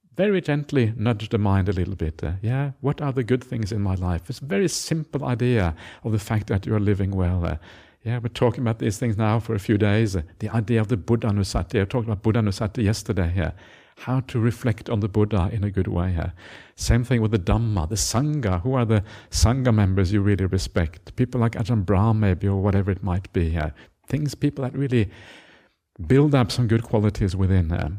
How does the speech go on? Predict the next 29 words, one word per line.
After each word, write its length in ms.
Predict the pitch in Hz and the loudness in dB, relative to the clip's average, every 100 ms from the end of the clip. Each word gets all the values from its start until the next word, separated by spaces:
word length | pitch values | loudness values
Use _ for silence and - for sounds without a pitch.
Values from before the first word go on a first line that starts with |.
| - - _ _ - | -12 -20 _ _ -8
yeah, 320 | 92 101 123 | -4 -2 0
the 280 | 113 110 107 | 2 4 4
recollection 600 | 104 113 110 120 - 127 | 4 2 0 0 -4 -4
of 80 | 104 | 0
your 100 | 110 | -2
Kalyana 460 | - 120 113 107 107 | 0 0 2 2 2
Mittas, 500 | 110 120 87 85 82 | 0 0 0 0 -2
uh, 120 | 80 - | -2 -4
at 120 | 104 | -4
the 80 | 110 | -2
B 180 | 101 95 | 0 0
S 200 | 90 - | -2 -4
V 200 | 104 92 | -4 -2
here. 260 | 87 82 82 - - - - _ - | -4 -4 -8 -18 -20 -20 -20 _ -4
The, 220 | 98 98 | 0 2
uh, 240 | 92 87 87 | 2 0 -2
the 180 | 98 101 - - _ - - | -4 -6 -10 -20 _ -20 -6
acts, 360 | 208 - - - | -6 -6 -14 -4
acts 220 | 117 - | -4 -2
of 60 | 110 | 0
generosity 580 | 117 113 113 - 117 120 | 2 4 2 2 -2 0
that 140 | 104 | 0
you 60 | 107 | -2
have 100 | 95 | -2
done 180 | 101 104 | 0 0
in 100 | 98 | -2
the 80 | |
past, 560 | 95 107 90 76 - - | 0 0 0 -2 -6 -4
uh, 120 | 80 | -4